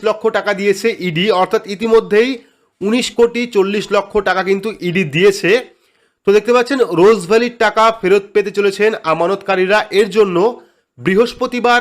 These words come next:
অ্যাসেট ডিসপোজাল কমিটির হাতে উনিশ পয়েন্ট চল্লিশ লাখ টাকার চেক তুলে দিয়েছেন এনফোর্সমেন্ট ডিরেক্টরেট। তো কি বলা হয়েছে, সূত্রের খবর, রোজ ভ্যালির কয়েক হাজার আমানতকারী তাদের টাকা ফেরতের দাবি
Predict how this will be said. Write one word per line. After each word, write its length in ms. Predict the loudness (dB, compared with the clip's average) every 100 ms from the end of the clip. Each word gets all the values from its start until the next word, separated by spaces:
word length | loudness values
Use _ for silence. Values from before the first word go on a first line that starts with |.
| -2 -4
অ্যাসেট 340 | -2 0 -2 -4 -6
ডিসপোজাল 500 | -6 -2 0 0 -2 -2
কমিটির 360 | -2 -2 -2 -4
হাতে 240 | -2 0 0 -2 _ _ _ -6
উনিশ 280 | -4 -4 -4 0
পয়েন্ট 280 | 2 0 -2 -2
চল্লিশ 400 | -2 -2 -6 -4 -2 0
লাখ 120 | -2 -4
টাকার 300 | -2 0 0 -2 -10 _ _ 0
চেক 180 | 2 2 -2
তুলে 160 | -2 0
দিয়েছেন 300 | 0 0 0 0 -4 -6
এনফোর্সমেন্ট 560 | -6 -4 -6 -2 -2 -2 -6 _ -8 0
ডিরেক্টরেট। 600 | 2 2 2 0 0 -4 -12 _ _ -4
তো 40 | -2
কি 80 | 0 2
বলা 180 | 4 4
হয়েছে, 200 | 2 0 -6
সূত্রের 340 | -10 0 2 2
খবর, 280 | 2 2 2 0 -8 _ _ 2
রোজ 180 | 4 4 2
ভ্যালির 260 | 0 0 -4 -2
কয়েক 220 | 2 2 0
হাজার 220 | -2 0 0 0 -2
আমানতকারী 520 | 0 -2 -2 -2 -2 -2
তাদের 180 | -4 -2 -4
টাকা 160 | -2 -2
ফেরতের 320 | 0 0 0 -2
দাবি 200 | -2